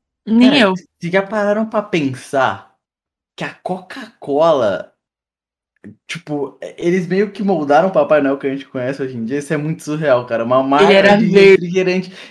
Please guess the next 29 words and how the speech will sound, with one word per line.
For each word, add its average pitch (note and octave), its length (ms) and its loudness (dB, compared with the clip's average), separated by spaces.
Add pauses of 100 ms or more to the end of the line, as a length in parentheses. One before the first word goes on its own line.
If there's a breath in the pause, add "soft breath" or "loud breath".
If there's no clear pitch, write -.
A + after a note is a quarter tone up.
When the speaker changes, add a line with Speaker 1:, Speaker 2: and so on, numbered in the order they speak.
Speaker 2:
Exatamente, F#3 1120 2
cara. A#2+ 420 -2
E D3 60 0
eu F#3 80 6
não G3 60 4
consigo F#3+ 240 -6
nem G3+ 120 0
imaginar G3+ 400 0
esse G#3+ 160 -8
gordo E3+ 600 4
aí F3 280 -2
verde, E3 960 -2
mano. B2+ 280 -6
Eu D#3+ 100 -2
não D#3+ 80 -6
consigo A#3 240 -8
imaginar. E3+ 580 -2
Tipo, - 160 -18
pra E3+ 180 -2
mim F3+ 80 0
não G3+ 100 0
combina. F#3+ 560 0
Ele C#3 120 2
é D3 60 2
vermelho E3+ 500 2
e F3+ 120 -4
ponto, E3 460 -4
tá A#2 160 -8
ligado? A2 580 -4